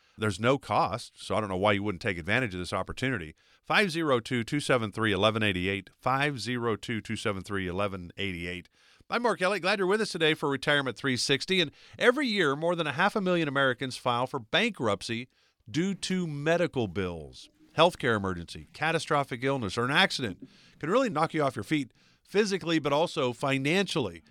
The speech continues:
And so I don't think Troy and Alan and the team at Mercurio Wealth can make sure that nothing bad will ever happen to you. But the idea is we can plan for the worst. So if there is an accident, an emergency, or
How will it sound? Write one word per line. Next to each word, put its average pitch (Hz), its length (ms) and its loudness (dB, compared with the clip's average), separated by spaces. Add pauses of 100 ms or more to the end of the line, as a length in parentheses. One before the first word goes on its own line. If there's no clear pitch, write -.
(280)
And 127 160 -6
so 170 320 2 (480)
I 175 100 0
don't 233 180 2
think 185 240 0
Troy 175 300 2
and 131 80 0
Alan 143 300 2
and 123 140 -2
the 104 40 -4
team 156 260 0
at 120 80 -2
Mercurio 127 340 0
Wealth 139 280 0
can 101 240 -8
make 123 260 0
sure 160 220 2
that 110 120 -4
nothing 117 380 -2
bad 120 220 4
will 107 120 0
ever 95 180 0
happen 131 340 0
to 113 120 -4
you. 90 240 -6 (360)
But 113 120 -8
the 135 120 0
idea 165 360 2
is 117 140 0
we 127 140 0
can 180 420 -2
plan 160 320 2
for 139 140 -4
the 117 80 0
worst. 147 360 0
So 139 140 2
if 123 80 -4
there 139 140 2
is 196 240 4
an 135 80 -2
accident, 101 480 -2
an 95 120 -8
emergency, 117 600 0
or 95 240 -4